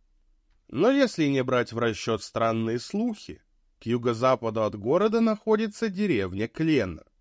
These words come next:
То есть, если идти на юго-запад, он будет приближаться к горам. С другой стороны, он слышал, что и к западу от города тоже находились горы. Если семь дней идти пешком, то, мол, в аккурат придешь к гряде Белого Дракона.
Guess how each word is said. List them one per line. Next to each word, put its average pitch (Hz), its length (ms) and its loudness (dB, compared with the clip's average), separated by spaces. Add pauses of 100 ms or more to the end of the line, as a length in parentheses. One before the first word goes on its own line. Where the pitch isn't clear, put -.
(300)
То 269 160 2
есть, 196 180 2
если 131 400 0
идти 123 200 -2
на 117 140 2
юго-запад, 110 920 0
он 120 220 0
будет 120 360 -2
приближаться 170 920 0
к 95 120 -8
горам. 107 600 -2 (680)
С 208 100 -2
другой 208 460 4
стороны, 226 440 0
он 226 160 0
слышал, 127 480 -2
что - 200 -4
и 220 80 2
к 175 80 -4
западу 117 640 2
от 107 120 0
города 160 440 0
тоже 104 380 0
находились 156 680 0
горы. 156 480 -2 (640)
Если 120 380 0
семь 123 300 0
дней 123 340 0
идти - 240 -6
пешком, 214 720 0
то, 123 100 -2
мол, 127 320 4
в 104 80 0
аккурат 127 500 2
придешь 202 440 0
к 160 40 -20
гряде 185 360 0
Белого 101 560 0
Дракона. 104 800 -2